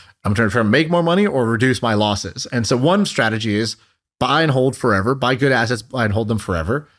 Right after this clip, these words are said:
And another ass-, <laughs> another one is Sean wakes up, feels a certain type of way, and starts <laughs> making decisions that he shouldn't be making, right? Like,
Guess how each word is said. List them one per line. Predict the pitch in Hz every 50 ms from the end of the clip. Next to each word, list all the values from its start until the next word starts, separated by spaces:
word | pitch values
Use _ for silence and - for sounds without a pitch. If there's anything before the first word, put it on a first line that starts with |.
| _ _ _ - - - - _ _ -
And | 143 143 170 156 156
another | 151 165 180 208 214 170
ass-, | 123 107 110 110 - -
<laughs> | -
another | 151 139 120 143 175 170 175 208 190 165 127
one | 113 110 104 95
is | 98 107 127 139 147 -
Sean | - - 170 170 170
wakes | 160 165 160 156 -
up, | 165 143 147 -
feels | - - - 170 160 156 151 135
a |
certain | - - 165 143 139 127
type | 151 139 135 -
of | 127
way, | 120 123 127 143 156 180 185 151
and | 123 131 147 139
starts | - - 170 - - -
<laughs> |
making | 196 165 131 135 151
decisions | 180 - - - - 285 - - 190 151 175 175
that | - -
he | 220 220
shouldn't | - - 214 165 147
be | 156 156
making, | 160 160 151 220 226 - 135 117 101
right? | 101 - - - 123 -
Like, | 127 131 127 -